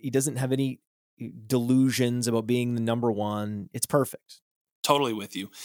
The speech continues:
Speaker 2: Hey, last year on the show, I asked you about, um, Aaron Rodgers, and, uh, you know, w-, I surmised that he was on mushrooms. Turns out it was ayahuasca,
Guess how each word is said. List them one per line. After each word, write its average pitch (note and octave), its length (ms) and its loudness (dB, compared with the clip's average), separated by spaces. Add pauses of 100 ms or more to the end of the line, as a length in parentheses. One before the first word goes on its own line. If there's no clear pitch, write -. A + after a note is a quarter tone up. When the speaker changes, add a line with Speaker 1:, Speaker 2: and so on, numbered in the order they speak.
(180)
Speaker 2:
Hey, D#3+ 140 6
last D3 400 4
year G3+ 140 4
on F#3 100 2
the C#3+ 100 2
show, C#3 320 4
I A#2+ 160 2
asked B2 380 2
you C3 120 2
about, A#2+ 480 0
um, A2 500 -2 (200)
Aaron B2 280 2
Rodgers, B2 580 2 (420)
and, B2 380 0
uh, A2 500 0
you C#3 140 2
know, A#2 360 0 (200)
w-, C#3 360 -14
I C#3 180 4
surmised C3+ 540 2
that C3 120 2
he C3+ 100 4
was B2+ 120 2
on B2 180 6
mushrooms. D#3+ 500 4
Turns C#3 280 4
out C3 180 4
it B2+ 60 0
was A2+ 160 4 (100)
ayahuasca, B2+ 720 4